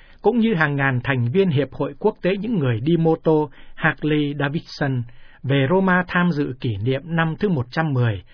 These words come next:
của loại mô tô này trong các ngày từ mười ba đến mười sáu tháng sáu.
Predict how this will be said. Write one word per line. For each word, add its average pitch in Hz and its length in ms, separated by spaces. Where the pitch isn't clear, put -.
của 123 180
loại 127 300
mô 160 180
tô 156 220
này 117 280
trong 160 200
các 202 180
ngày 127 280
từ 139 80
mười 123 220
ba 160 260
đến 156 180
mười 123 260
sáu 131 300
tháng 156 180
sáu. 139 320